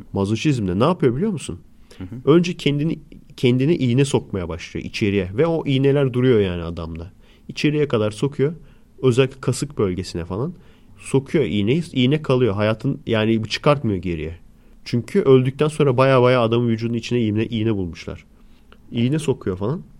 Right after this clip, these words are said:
Speaker 1: Ondan sonra işte başka ne yapmış? Zeka geriliği olan birisiyle, ki genelde bu adam zeka geriliği olan insanları seçiyor.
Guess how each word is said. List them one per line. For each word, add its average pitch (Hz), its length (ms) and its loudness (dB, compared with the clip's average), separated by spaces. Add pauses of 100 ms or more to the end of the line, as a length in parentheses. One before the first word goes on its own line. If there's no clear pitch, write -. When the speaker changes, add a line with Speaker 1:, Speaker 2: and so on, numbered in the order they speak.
(320)
Speaker 1:
Ondan 127 340 0
sonra 156 300 -2
işte - 340 -4 (600)
başka 113 400 -4
ne 143 60 0
yapmış? - 380 -8 (480)
Zeka 123 540 0
geriliği 139 480 2
olan 123 360 2 (100)
birisiyle, 120 500 0
ki - 260 -4 (240)
genelde 123 420 0
bu 127 100 0
adam 131 360 -2
zeka 110 400 -2
geriliği 113 340 0
olan 110 300 0 (220)
insanları 95 520 -2
seçiyor. - 440 -8